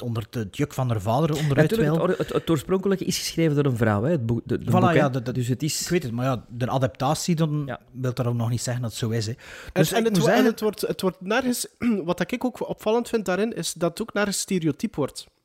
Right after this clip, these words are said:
Speaker 1: Nee,
Speaker 3: Want
Speaker 1: nee.
Speaker 3: zelfs bijvoorbeeld de moeder, haar moeder, is niet de onderdruktere vrouw in het geze-, in het huwelijk.
Speaker 1: In het hu-,
Speaker 2: Nee,
Speaker 1: ja, in het
Speaker 2: het is
Speaker 1: huwelijk
Speaker 2: niet de
Speaker 1: met
Speaker 2: vrouw van
Speaker 1: streng
Speaker 2: boer
Speaker 1: katholieke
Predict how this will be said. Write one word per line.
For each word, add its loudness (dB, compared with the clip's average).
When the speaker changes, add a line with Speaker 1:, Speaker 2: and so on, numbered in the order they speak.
Speaker 1:
Nee, 0
Speaker 3:
Want 2
Speaker 1:
nee. 2
Speaker 3:
zelfs 2
bijvoorbeeld 0
de 2
moeder, 0
haar -2
moeder, -2
is 0
niet 0
de 0
onderdruktere 0
vrouw -2
in 0
het -2
geze-, -2
in 2
het -6
huwelijk. 2
Speaker 1:
In 0
het 0
hu-, 0
Speaker 2:
Nee, 0
Speaker 1:
ja, 0
in 0
het -4
Speaker 2:
het -
is -4
Speaker 1:
huwelijk 2
Speaker 2:
niet 6
de 4
Speaker 1:
met 4
Speaker 2:
vrouw 6
van 6
Speaker 1:
streng 4
Speaker 2:
boer 6
Speaker 1:
katholieke 6